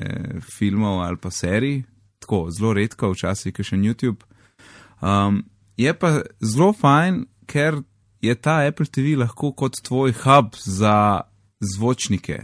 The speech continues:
torej za AirPlay, oziroma včasih se je imenovalo to AirTunes. Torej, to pomeni, da jaz lahko iz iTunes na računalnik kliknem eno glasbo,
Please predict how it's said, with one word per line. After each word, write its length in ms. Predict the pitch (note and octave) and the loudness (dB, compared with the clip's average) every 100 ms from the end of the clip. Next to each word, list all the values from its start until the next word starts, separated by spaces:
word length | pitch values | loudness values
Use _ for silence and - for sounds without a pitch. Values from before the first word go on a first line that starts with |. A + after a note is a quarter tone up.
| - | -6
torej 300 | G2 G2 G2 | -2 2 2
za 180 | G2 G2 | 2 0
AirPlay, 640 | - A2 A#2 - G#2 F2 E2+ | 2 2 2 2 2 2 -2
oziroma 440 | F#2 F#2 G#2+ G#2+ F#2+ | -4 -2 2 2 0
včasih 440 | - G2+ A#2+ A#2 | 0 -2 -2 -4
se 120 | - | 0
je 40 | A2+ | 2
imenovalo 480 | G2+ G2 G2+ G#2+ G#2 | 2 2 2 2 0
to 260 | - G#2 - - - | 0 0 -2 -12 -4
AirTunes. 880 | F#2+ G2+ - - G#2 E2+ D#2 - - _ _ _ _ _ _ _ - - _ _ _ _ _ - | 2 2 0 2 4 4 0 -8 -18 _ _ _ _ _ _ _ -20 -20 _ _ _ _ _ -2
Torej, 280 | B2+ C#3 C3 | 2 4 4
to 160 | F3 | 2
pomeni, 440 | F#3 C3 G#2 B2+ F#2+ | 2 6 6 8 6
da 120 | F#2+ | 2
jaz 180 | C3 - | 0 -2
lahko 480 | A#2+ - C#3+ C3+ - | -4 0 0 0 -2
iz 220 | A2+ G#2+ G#2 A#2 | -2 0 2 0
iTunes 440 | D3+ - C#3 D3 - | 0 0 0 -2 -2
na 120 | A2 | -4
računalnik 720 | F#2+ - F#2+ A#2 D3 D3+ - - | -4 -2 0 0 0 -4 -10 -4
kliknem 480 | B2 B2+ - G2 E2+ | 0 0 0 0 0
eno 220 | F2+ F2 | 0 -2
glasbo, 520 | E2+ F2+ F#2+ F2+ D#2+ | -2 -2 -2 -2 -6